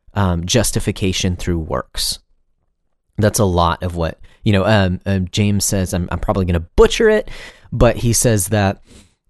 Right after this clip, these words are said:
um, you know, "You say you have faith, but don't have any works. I will show you my faith by my works, and,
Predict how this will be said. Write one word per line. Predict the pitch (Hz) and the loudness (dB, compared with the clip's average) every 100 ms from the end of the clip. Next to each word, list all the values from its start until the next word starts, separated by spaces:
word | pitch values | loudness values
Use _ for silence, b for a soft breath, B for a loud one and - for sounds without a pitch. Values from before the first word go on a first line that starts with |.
| _ 113 | _ 0
um, | 107 95 90 - - | 0 0 -2 -6 -2
you | 104 | 0
know, | 95 | 2
"You | 95 92 123 151 160 151 139 - | 0 -2 0 4 6 6 2 0
say | - 139 127 | 0 2 2
you | 127 107 107 | 2 2 0
have | 95 98 92 | 0 -2 -2
faith, | - - - 95 82 82 - - - - | -4 -12 -4 -2 -2 -4 -12 -18 -20 -6
but | 92 92 | -2 0
don't | 107 92 | 0 -2
have | 92 95 90 | -4 -4 -4
any | 90 87 | -4 -4
works. | 87 90 - - - - - _ | -4 -6 -8 -10 -10 -12 -20 _
I | 117 143 | 2 4
will | 139 113 | 2 0
show | - 117 101 | -2 0 0
you | 98 95 | 0 0
my | 90 87 | -2 -2
faith | 90 85 - 87 - | -4 -4 -6 -8 -2
by | 85 82 | -2 0
my | 76 60 | -4 -6
works, | 50 - - - - - _ _ _ _ _ _ _ - | -10 -12 -12 -12 -10 -12 _ _ _ _ _ _ _ -6
and, | 90 | -6